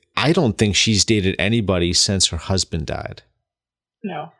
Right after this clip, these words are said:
Speaker 1: I don't,
Speaker 2: Highly doubt
Speaker 1: I
Speaker 2: it.
Speaker 1: don't,
Speaker 2: Highly
Speaker 1: I'm
Speaker 2: doubt
Speaker 1: not
Speaker 2: it.
Speaker 1: even sure if she's had sex since her husband died.
Speaker 2: No, I'm pretty sure that that's just not something she's done. <laughs>
Speaker 1: Right.
Speaker 2: She's still way not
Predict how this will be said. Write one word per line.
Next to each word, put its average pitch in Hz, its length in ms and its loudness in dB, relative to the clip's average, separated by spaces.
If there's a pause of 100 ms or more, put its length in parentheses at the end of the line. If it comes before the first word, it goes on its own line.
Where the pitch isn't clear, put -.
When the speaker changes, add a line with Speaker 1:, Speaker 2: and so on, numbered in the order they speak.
(140)
Speaker 1:
I 214 140 2
don't, 170 180 4
Speaker 2:
Highly 175 380 -2
doubt - 80 -2
Speaker 1:
I 120 100 0
Speaker 2:
it. 139 100 2
Speaker 1:
don't, 131 300 4
Speaker 2:
Highly - 180 -4
Speaker 1:
I'm 135 160 4
Speaker 2:
doubt 156 60 4
Speaker 1:
not 143 160 4
Speaker 2:
it. 123 40 6
Speaker 1:
even 104 220 4
sure 98 380 4
if 82 120 0
she's - 260 0
had 82 200 -2
sex - 520 -2 (340)
since - 400 2
her 95 100 0
husband 80 420 -2
died. - 320 -8 (680)
Speaker 2:
No, 185 260 -8
I'm 214 140 -6
pretty 240 220 -2
sure 208 180 0
that 180 300 -4
that's - 400 -6 (260)
just 190 180 -4
not 180 200 -2
something 175 320 -10
she's 165 360 -8 (280)
done. 143 340 -8 (160)
<laughs> 269 60 0 (640)
Speaker 1:
Right. 92 240 0
Speaker 2:
She's 208 480 -2 (200)
still 165 680 -2
way 185 560 0
not - 260 -6